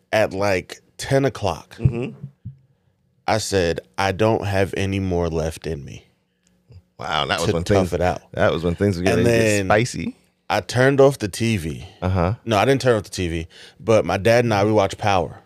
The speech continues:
Speaker 2: Mm-hmm.
Speaker 1: And we watch Power on Sundays.
Speaker 2: Mm-hmm.
Speaker 1: So I said, "Yo, you wanna watch Power?"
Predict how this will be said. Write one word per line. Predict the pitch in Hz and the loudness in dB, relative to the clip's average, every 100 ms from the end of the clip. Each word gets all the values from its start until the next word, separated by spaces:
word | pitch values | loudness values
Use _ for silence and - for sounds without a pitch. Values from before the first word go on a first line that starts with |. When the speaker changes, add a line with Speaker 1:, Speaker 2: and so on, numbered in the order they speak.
| - | -4
Speaker 2:
Mm-hmm. | 101 85 87 - _ _ _ 101 | 0 2 0 -4 _ _ _ -6
Speaker 1:
And | 98 | 0
we | |
watch | 98 95 | 2 0
Power | 104 87 82 | -2 -2 -2
on | 95 | -2
Sundays. | 127 117 71 82 - | -2 -2 -4 -8 -4
Speaker 2:
Mm-hmm. | 92 80 156 _ - | 0 0 -2 _ -10
Speaker 1:
So | - 113 | 0 0
I | |
said, | 110 110 | 2 0
"Yo, | 101 92 | 0 0
you | 101 | 0
wanna | 143 156 | 0 0
watch | 151 127 | -2 -2
Power?" | - 101 135 170 | 0 2 2 -2